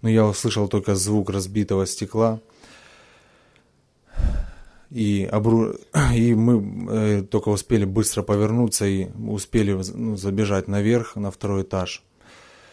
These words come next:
И дальше вода прибывала и прибывала. То есть примерно за сорок минут, примерно, она достигла, э, высоты возле, вот именно в районе молитвенного дома, где-то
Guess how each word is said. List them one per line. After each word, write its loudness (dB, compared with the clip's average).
И 2
дальше 2
вода 0
прибывала 2
и -4
прибывала. 0
То 0
есть -4
примерно 2
за 2
сорок 0
минут, 0
примерно, 0
она 2
достигла, 0
э, -8
высоты 0
возле, -2
вот -2
именно 0
в -4
районе 2
молитвенного -2
дома, 2
где-то -2